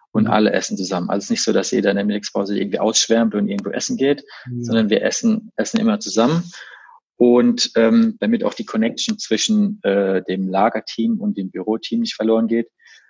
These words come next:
Speaker 1: ähm, essen wir jeden Mittwoch alle zusammen. Entweder gehen wir alle rüber ins Lager, ähm, und essen dort, ähm, und die Woche drauf kommen dann die Lagerjungs zu uns ins Büro.
Speaker 2: Mhm.
Speaker 1: Und, äh,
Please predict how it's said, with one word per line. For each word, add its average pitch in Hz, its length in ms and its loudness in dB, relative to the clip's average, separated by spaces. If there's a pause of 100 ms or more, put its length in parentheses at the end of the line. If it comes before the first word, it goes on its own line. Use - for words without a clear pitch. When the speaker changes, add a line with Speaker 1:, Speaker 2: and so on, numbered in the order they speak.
(160)
Speaker 1:
ähm, 101 640 2 (580)
essen 113 280 -2
wir 110 100 2
jeden 104 460 2
Mittwoch - 580 0
alle 104 200 0
zusammen. 95 400 -2
Entweder 107 420 0
gehen 98 260 -2
wir 107 240 2
alle 104 200 0
rüber 107 220 0
ins - 160 -4
Lager, 147 520 2 (420)
ähm, 104 320 0
und - 180 -8
essen - 260 -6
dort, 131 300 2 (600)
ähm, 104 480 0
und 104 80 -2
die 101 100 -4
Woche 104 160 -6
drauf - 360 -2
kommen 101 180 -2
dann 98 160 -2
die 95 100 -6
Lagerjungs 101 540 -2
zu 117 100 -2
uns 110 140 0
ins - 180 -6
Büro. 120 460 2 (420)
Speaker 2:
Mhm. 120 300 -6 (240)
Speaker 1:
Und, 101 480 2
äh, 98 480 4